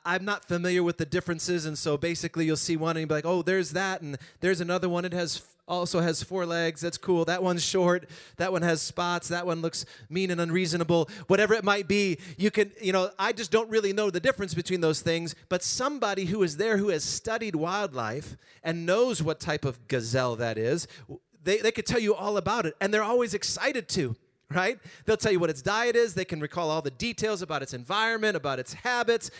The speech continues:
They can appreciate that experience more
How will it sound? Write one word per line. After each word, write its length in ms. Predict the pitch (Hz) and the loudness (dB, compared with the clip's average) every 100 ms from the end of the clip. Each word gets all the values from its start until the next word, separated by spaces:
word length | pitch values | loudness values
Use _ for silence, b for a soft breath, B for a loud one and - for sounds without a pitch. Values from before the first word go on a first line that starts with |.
| B B | B B
They 140 | 208 | 2
can 140 | 214 | 2
appreciate 840 | 185 - 247 277 - 226 226 214 214 B B | -4 -6 -4 0 0 0 -2 -2 -4 B B
that 260 | 196 202 | -8 -8
experience 920 | 170 - - 240 240 233 180 160 - - b | -8 -6 -6 -4 -4 -2 -2 -2 -4 -6 b
more 720 | 151 185 233 233 139 120 123 | -12 -2 2 4 2 0 -4